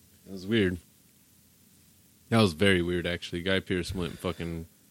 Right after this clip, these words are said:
weird on him. He went ham on himself. <laughs>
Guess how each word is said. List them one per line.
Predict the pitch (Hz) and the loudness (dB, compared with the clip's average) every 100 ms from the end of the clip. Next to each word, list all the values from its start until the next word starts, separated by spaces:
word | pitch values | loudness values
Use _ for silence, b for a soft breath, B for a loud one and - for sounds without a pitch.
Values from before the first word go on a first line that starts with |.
| 92 B B 101 | -14 B B -12
weird | 92 98 92 92 85 | 0 2 2 0 -4
on | 90 90 | -4 -4
him. | 90 | -2
He | 98 107 | 0 2
went | 98 95 | 2 0
ham | 92 82 | -2 -2
on | 87 | -4
himself. | 85 78 - 90 85 - b b b b b b _ _ _ - | -6 -4 -2 -2 -2 -8 b b b b b b _ _ _ 2
<laughs> | 143 | 4